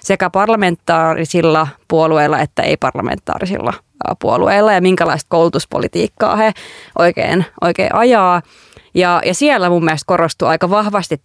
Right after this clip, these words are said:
toi ajatus siitä, ähm, että tota, tällaista niin kuin sivistyspohjaa, ää, leikataan ja sitä ikään kuin korvataan tämmöisellä, ää, tota, siihen am-,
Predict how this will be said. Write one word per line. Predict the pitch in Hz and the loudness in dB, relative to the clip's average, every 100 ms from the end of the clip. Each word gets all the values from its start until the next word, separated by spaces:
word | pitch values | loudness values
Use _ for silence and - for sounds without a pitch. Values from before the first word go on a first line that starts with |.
| _ _ _ | _ _ _
toi | 165 156 | 0 2
ajatus | 160 160 - - | 2 0 -2 -6
siitä, | - 135 - 185 - - | -4 -2 -2 -4 -8 -4
ähm, | 165 160 156 156 147 - _ - | 0 0 0 -2 -4 -14 _ -2
että | 160 - 156 | -2 -2 -4
tota, | 135 - 160 160 - - - _ - - - - | -2 -2 0 -2 -4 -20 -20 _ -20 -20 -16 -4
tällaista | 180 165 160 - 196 | -2 0 -2 -4 -6
niin | 202 - | -4 -2
kuin | 202 185 - | 0 0 -4
sivistyspohjaa, | - 208 185 - - - 170 156 92 117 175 - - - - _ | -2 0 0 -2 -4 0 0 0 0 0 0 -4 -20 -20 -20 _
ää, | - 165 160 147 | -2 0 0 2
leikataan | 185 208 208 196 160 151 156 | 2 2 2 0 0 0 0
ja | 160 156 - | 0 0 -2
sitä | - 165 | -4 -4
ikään | 151 160 | -2 -2
kuin | 156 151 | -4 0
korvataan | 175 170 165 - - 160 165 - - | 0 0 -2 -4 -2 -2 -4 -10 -8
tämmöisellä, | - 156 185 202 104 202 - _ - | -6 -4 -2 -2 -2 -4 -8 _ -8
ää, | - - 190 - _ _ - _ _ - - | -4 -2 -2 -6 _ _ -20 _ _ -20 -12
tota, | - - - 135 - - | -10 -8 -6 -4 -4 -4
siihen | 190 170 160 | 0 2 2
am-, | 175 | 0